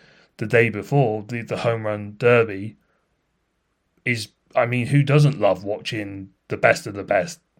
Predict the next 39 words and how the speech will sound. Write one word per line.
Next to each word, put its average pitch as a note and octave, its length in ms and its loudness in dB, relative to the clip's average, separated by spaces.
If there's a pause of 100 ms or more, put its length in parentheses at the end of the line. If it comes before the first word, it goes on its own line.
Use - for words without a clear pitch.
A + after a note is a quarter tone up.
(140)
absolute G#2 720 -2 (680)
blast A2 400 4
moonshots A2 640 -6
into G#2 220 -14
the G2+ 100 -12
sky? F#2+ 440 -4 (320)
Then C#3+ 160 6
they D3 100 8
do C#3+ 140 2
the A#2+ 140 -6
draft, D3 600 6
so B2 220 -2
that's B2 300 2
another B2 280 -2
wrinkle. A#2 720 -4
They, A#2+ 140 -8
they A#2 260 -8
do A2 160 -10
the G#2+ 140 -4
M G#2+ 80 -4
L G2+ 140 -6
B G2 180 -10
draft. B2 560 2 (380)
They G#2+ 100 6
have A2 200 8
the F#2 80 -8
futures C#3+ 520 -2
game, A#2+ 400 2
so A#2 140 -8
you A2 100 -8
get B2 140 0
to A2+ 80 -4
see - 140 -6
the G#2+ 100 -10
stars G#2+ 360 0
of G2+ 100 -14
tomorrow. A2 520 0 (580)
So, D3 280 2 (200)
uh, - 80 -12